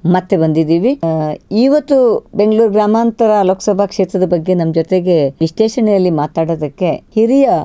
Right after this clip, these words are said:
ಪತ್ರಕರ್ತರಾದ ಪಾರ್ವತೀಶ್ ಬಿಳದಾಳೆ ಅವರು ಗ್ರಾಮಾಂತರ ಲೋಕಸಭಾ ಕ್ಷೇತ್ರದವರೇ ಆಗಿ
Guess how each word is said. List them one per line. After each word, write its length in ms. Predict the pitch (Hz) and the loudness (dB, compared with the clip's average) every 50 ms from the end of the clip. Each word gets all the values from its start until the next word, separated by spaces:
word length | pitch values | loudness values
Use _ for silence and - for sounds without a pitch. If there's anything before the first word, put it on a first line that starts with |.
| - - | -4 -4
ಪತ್ರಕರ್ತರಾದ 760 | - 185 190 226 214 202 - 202 185 190 - 175 170 165 151 147 160 151 139 139 139 - - - - - _ - | -4 -4 -2 -2 -4 -4 -4 -6 -6 -4 -2 -2 0 0 0 0 -2 -2 -2 -4 -6 -12 -20 -20 -20 -20 _ -18
ಪಾರ್ವತೀಶ್ 640 | - - - - 185 190 190 208 220 - 247 233 202 | -18 -8 -2 -2 0 0 0 0 0 0 -2 -2 0
ಬಿಳದಾಳೆ 500 | 185 185 175 170 160 170 165 160 160 156 | 0 0 0 0 2 0 0 0 0 0
ಅವರು 440 | 151 147 147 147 180 196 185 147 131 | 0 0 0 0 0 0 0 0 -2
ಗ್ರಾಮಾಂತರ 720 | 135 - - - 170 180 185 190 190 190 190 190 190 175 185 180 175 - - - | -4 -8 -6 -2 0 0 2 2 0 0 0 0 0 2 2 0 0 -2 -4 -2
ಲೋಕಸಭಾ 560 | 175 185 - 202 - 208 190 170 175 170 170 | -2 -2 -2 -4 -4 -2 -2 0 0 -2 -2
ಕ್ಷೇತ್ರದವರೇ 1400 | - - - - - - - - 202 196 208 202 202 - - 214 220 208 208 233 240 254 262 269 285 285 - - | -4 -10 -20 -20 -20 -12 -4 -2 0 0 0 0 -4 -6 -4 -2 0 2 2 2 4 4 4 4 2 0 0 0
ಆಗಿ 520 | 190 190 185 175 190 196 170 151 - - | 0 0 0 0 0 0 0 0 -2 -6